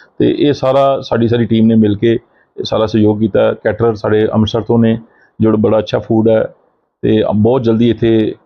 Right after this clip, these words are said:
ਹੋਰ ਵੀ ਇੰਫਰਾਸਟ੍ਰਕਚਰ ਚੇਂਜ ਹੋ ਰਿਹਾ, ਜਿਸ ਤਰ੍ਹਾਂ 'ਚ ਬਾਰ ਆਉਣ ਦੀ ਪਲੈਨਿੰਗ ਕਰ ਰਹੇ ਹਾਂ। ਤੇ ਲੀਜ਼, ਅੱਜ ਤੱਕ ਇਹਦੀ ਲੀਜ਼ ਬੜੀ ਦੇਰ ਦੀ, ਸੋਲਾਂ ਸਾਲ ਤੋਂ ਪੈਂਡਿੰਗ ਸੀ, ਜਿਹੜੀ ਸਾਡੀ ਇੱਕ ਅੱਧੇ ਦਿਨ 'ਚ ਫਾਈਨਲ ਹੋ ਰਹੀ ਹੈ।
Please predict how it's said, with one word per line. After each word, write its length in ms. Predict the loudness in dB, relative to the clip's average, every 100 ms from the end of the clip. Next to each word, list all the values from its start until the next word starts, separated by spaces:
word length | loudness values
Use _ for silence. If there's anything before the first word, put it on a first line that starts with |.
| _ _ _ _ -2
ਹੋਰ 160 | 0
ਵੀ 80 | 2
ਇੰਫਰਾਸਟ੍ਰਕਚਰ 480 | 0 0 -2 -4 -2
ਚੇਂਜ 220 | 0 2
ਹੋ 120 | 2
ਰਿਹਾ, 180 | 2 2
ਜਿਸ 240 | 0 -6 -4
ਤਰ੍ਹਾਂ 140 | -4
'ਚ 100 | -2
ਬਾਰ 260 | -2 0 -2
ਆਉਣ 160 | -2
ਦੀ 140 | -2 -6 _ -20 _ _ _ -4
ਪਲੈਨਿੰਗ 260 | 0 2
ਕਰ 120 | 0 0
ਰਹੇ 180 | 0
ਹਾਂ। 100 | 0 -4 _ _ _ _ _ -6
ਤੇ 120 | -2 0 0 -4 -2
ਲੀਜ਼, 460 | 0 2 2 0 -2 -2
ਅੱਜ 100 | 0
ਤੱਕ 120 | 0
ਇਹਦੀ 180 | 0 2
ਲੀਜ਼ 300 | 2 2 2
ਬੜੀ 160 | 0 2
ਦੇਰ 140 | 0
ਦੀ, 120 | -2
ਸੋਲਾਂ 340 | -2 -2 -2 -4
ਸਾਲ 240 | -4 -2
ਤੋਂ 120 | 0
ਪੈਂਡਿੰਗ 280 | 0 0 0
ਸੀ, 160 | -2 -4
ਜਿਹੜੀ 460 | _ _ -2 -2
ਸਾਡੀ 240 | 0 0 0
ਇੱਕ 140 | 0
ਅੱਧੇ 120 | -2
ਦਿਨ 160 | 0 0
'ਚ 80 | -2
ਫਾਈਨਲ 320 | -2 0 2
ਹੋ 100 | 0
ਰਹੀ 200 | 0
ਹੈ। 100 | -2